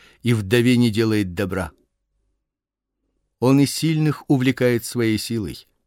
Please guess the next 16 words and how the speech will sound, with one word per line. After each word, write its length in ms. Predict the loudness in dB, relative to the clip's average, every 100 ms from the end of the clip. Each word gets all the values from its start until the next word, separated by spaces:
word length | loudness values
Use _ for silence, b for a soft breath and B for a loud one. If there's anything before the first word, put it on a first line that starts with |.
| _ _ b b b
Он 220 | 2 2
встаёт, 680 | 0 -4 0 2 0 -2 -14 b b b 0
и 120 | 4
никто 480 | 4 0 -4 0 0
не 160 | 0
уверен 540 | 0 0 2 2 4 0
за 200 | 2 0
жизнь 400 | 0 -2 -4 -10
свою. 500 | -12 -12 -10 -12 -16 _ _ _ _ _ _ _ _ _ _ _ _ -4
А 160 | 0
он 220 | 2 0
даёт 360 | 0 0 -2 -4
ему 260 | -2 -2 -2
всё 400 | -6 -6 -4 -4
для 220 | -2 -4
безопасности, 1000 | -2 -2 -4 -4 -6 -6 -8 -8 -14